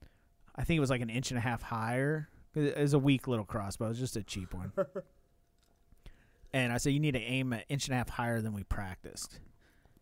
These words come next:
Speaker 1: And she got it perfect and just smoked that dude.
Speaker 2: Wow.
Speaker 1: Yeah, it was great.
Speaker 2: Oh, man. I can't wait to do something. That's gotta be one of the coolest.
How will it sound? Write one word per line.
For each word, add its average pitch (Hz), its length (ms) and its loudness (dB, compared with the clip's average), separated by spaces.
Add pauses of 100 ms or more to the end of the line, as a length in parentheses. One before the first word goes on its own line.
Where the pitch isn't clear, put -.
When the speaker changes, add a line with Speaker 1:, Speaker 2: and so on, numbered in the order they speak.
(240)
Speaker 1:
And 120 200 -2
she 127 140 -2
got 113 180 2
it - 100 -10
perfect 107 420 -2
and 101 200 -8
just - 260 -6
smoked 101 360 -6
that 85 180 -10
dude. 85 180 -10
Speaker 2:
Wow. 110 680 0
Speaker 1:
Yeah, 92 260 -4
it 87 80 -12
was 101 140 -12
great. 85 400 -12 (180)
Speaker 2:
Oh, 127 320 0
man. 98 480 -8 (800)
I 127 80 -4
can't 104 380 -8
wait 92 340 -8
to - 60 -18 (100)
do 98 160 -8
something. 95 240 -12
That's 120 320 -8
gotta 117 220 0
be 107 220 -6
one 104 220 -8
of 104 80 -8
the 107 160 -10
coolest. 120 640 -6